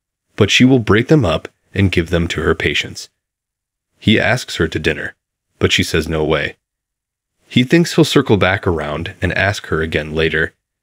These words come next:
and he hopes she's changed her mind by then. Portia runs into Jordan in the halls and asks how much she knows about Rick.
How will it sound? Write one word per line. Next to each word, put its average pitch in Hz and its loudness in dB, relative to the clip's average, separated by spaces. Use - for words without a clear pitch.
and 101 2
he 110 6
hopes 107 2
she's 120 0
changed 87 -2
her 92 2
mind 76 -4
by 80 -2
then. 76 -4
Portia 123 2
runs 90 2
into 98 2
Jordan 82 0
in 82 0
the 80 0
halls 78 -2
and 95 0
asks 95 -2
how - -2
much 117 2
she - 2
knows 80 0
about 82 -2
Rick. - -8